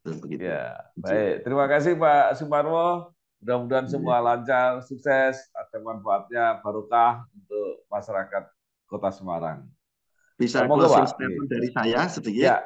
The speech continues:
Speaker 2: ya.
Speaker 1: Ya, saya
Speaker 2: Silakan,
Speaker 1: pertama
Speaker 2: silakan.
Speaker 1: berterima pada Mas Bambang yang sudah memfasilitasi
Speaker 2: Ya.
Speaker 1: ini. Yang kedua,
Speaker 2: Ya.
Speaker 1: saya juga sampaikan kepada masyarakat Kota Semarang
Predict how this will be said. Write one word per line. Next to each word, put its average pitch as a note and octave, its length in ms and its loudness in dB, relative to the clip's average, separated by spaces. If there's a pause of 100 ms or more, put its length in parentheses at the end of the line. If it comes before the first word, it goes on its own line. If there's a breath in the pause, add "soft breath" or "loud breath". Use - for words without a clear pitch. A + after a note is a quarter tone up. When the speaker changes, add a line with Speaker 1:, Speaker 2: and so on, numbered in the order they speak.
(380)
Speaker 2:
ya. B2 220 2
Speaker 1:
Ya, A#2+ 160 2 (100)
saya A#2+ 240 -6
Speaker 2:
Silakan, E3 160 0
Speaker 1:
pertama C3+ 480 4
Speaker 2:
silakan. F2 320 -4
Speaker 1:
berterima C#3 380 -10
pada B2 240 -8
Mas A#2 160 -6
Bambang G#2 440 -2 (220)
yang A2 220 -4
sudah A2 260 -6
memfasilitasi G#2 880 -4
Speaker 2:
Ya. F2+ 80 -4
Speaker 1:
ini. G#2 200 -2 (680)
Yang A#2+ 260 -2
kedua, A#2+ 240 0
Speaker 2:
Ya. C3+ 60 -2
Speaker 1:
saya A#2+ 320 -2
juga G#2+ 340 -6 (300)
sampaikan G2+ 480 -6
kepada G2 260 -6
masyarakat G2 460 -6
Kota G2 240 -8
Semarang A2+ 560 -2